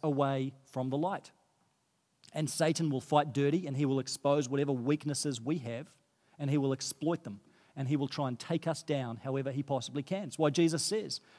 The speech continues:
"The thief comes to destroy and kill and steal." That's what he does. That's what he's doing, and that's what he's sending his demons to do right now in your life. That may look like a whole lot of different things, but that's his agenda.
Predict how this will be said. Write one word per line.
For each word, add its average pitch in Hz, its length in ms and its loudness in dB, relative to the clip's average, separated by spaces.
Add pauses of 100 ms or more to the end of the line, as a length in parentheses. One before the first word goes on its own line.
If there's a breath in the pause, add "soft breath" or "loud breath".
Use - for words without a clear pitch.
"The 151 80 0
thief - 460 0
comes 190 520 0 (180)
to 135 100 -2
destroy 170 760 -2
and 110 180 -10
kill 180 420 -4 (120)
and 117 100 -6
steal." - 440 -6 (680)
That's 156 220 -4
what 160 120 2
he 151 60 0
does. - 380 -10 (420)
That's 156 180 0
what 165 120 4
he's 131 120 2
doing, 185 300 4
and 151 60 4
that's 143 180 0
what 139 80 2
he's 120 100 0
sending 156 280 0
his 117 120 -2
demons 165 420 0
to 151 100 -4
do 139 120 0
right 139 220 2
now 120 180 -6
in 120 60 -6
your 131 180 0
life. 120 240 -4 (680)
That 160 120 0
may 170 80 8
look 190 160 4
like 175 120 4
a 170 60 2
whole 185 160 6
lot 202 140 8
of 180 60 2
different 196 280 2
things, 120 220 -4
but 127 100 -6
that's 156 160 4
his 143 100 -6
agenda. 131 440 -4